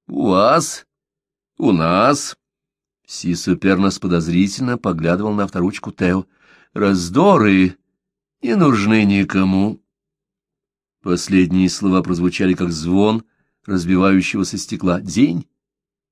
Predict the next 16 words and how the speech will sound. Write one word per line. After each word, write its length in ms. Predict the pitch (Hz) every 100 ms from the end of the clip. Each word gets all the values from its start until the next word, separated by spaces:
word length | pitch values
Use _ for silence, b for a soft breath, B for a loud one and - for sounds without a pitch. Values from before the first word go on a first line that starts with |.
| _ _ _ _
"Ну 240 | - 208 151
вот 320 | 95 92 -
мы 220 | 78 92
и 20 |
добрались 840 | 110 92 90 87 87 92 - - _ _ _ _ _
до 200 | 95 90
той 260 | 85 107 139
самой 500 | - 110 123 131 95
точки", — 460 | - 92 - -
подумала 480 | 113 113 98 95 90
Тереса. 480 | 87 90 90 - 104 _ _ _ _ _ _ _
"До 160 | - 85
той, 240 | 98 101
где 200 | 110 98
либо 340 | 95 95 92 92
ты, 360 | - 170 -